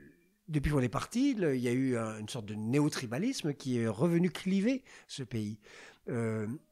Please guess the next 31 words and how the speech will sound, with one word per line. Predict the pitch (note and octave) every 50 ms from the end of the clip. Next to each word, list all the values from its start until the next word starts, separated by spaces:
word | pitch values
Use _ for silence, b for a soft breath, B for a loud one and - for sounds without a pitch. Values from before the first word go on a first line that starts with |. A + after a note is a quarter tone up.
| - - _ _ _ _ - -
contrairement | E3+ D3+ - - C3+ B2+ F#3 F#3+ C#3+
à, | C#3+
à, | C#3 - - C#3 C3+ - D#3
à | C3
ce | - -
principe | C3+ - - C3 - - C#3 -
culturel | D3 A#2 - - C3+ A#2+ A#2+ A#2
qu'ils | - B2+ A2+ D3+
ont, | G3+ G#3+
qui | - -
est | D3
le | A#2 G#2
fiavanan, | - - - E3+ F3 E3 B2 G#2+ A#2+ D#3 G3+ B3 C4 A#3
qui | - - D3+
est | B2
la | A2+
fraternité, | - - - - E3 D#3+ - D3+ A#2 A#2+ B2+ A2+ - - C#3 C3+ B2+
euh, | A2+
culturelle, | G2+ - A2+ G2 - D3+ D3 G3 B3 C4 A#3 - B B B B B B B
et | - - C3+ B2
que, | - - - C#3+ B2+ A#2+ A#2
que, | G#2+ - - B2 A2+
que | A2 - - C3+
nous | B2 C3 D#3 C#3+ C3+
incarnions, | D3+ C3+ - E3+ E3 F#3 G3 G3+ B3+ D4+ D#4 B3
en | E3+
fait, | - C#3 B2 A2 A#2+
en | D#3 D#3 D3+ D#3
étant | D#3 D#3+ F#3 E3+ D#3 D#3+ - -
étrangers | D#3+ D3 - - D#3+ D3+ C3+ E3 D#3+
différents, | C3 A#2+ B2+ A#2+ - - E3 D#3 A3+ C4 B3+